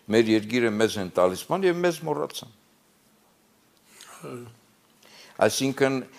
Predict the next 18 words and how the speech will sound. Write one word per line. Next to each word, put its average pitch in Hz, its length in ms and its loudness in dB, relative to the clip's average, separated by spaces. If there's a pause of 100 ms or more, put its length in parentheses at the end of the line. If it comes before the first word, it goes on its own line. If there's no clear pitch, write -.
(240)
ը, 113 80 10 (280)
ռա-, 123 180 8 (120)
այդ, 139 320 2
այդ 143 220 2
կարգի 127 500 4
քաղաքական 120 600 4
խաղերի, 110 640 4
ը, 120 160 2 (360)
մեզ 147 300 2
տալիս 123 380 6
են 107 160 0
այն, 127 300 0
ինչը 120 340 -2
մեզ 110 240 0 (180)
քիմքին 117 540 -4
հաճո 95 340 2
է, 90 140 4 (1120)
բայց - 280 2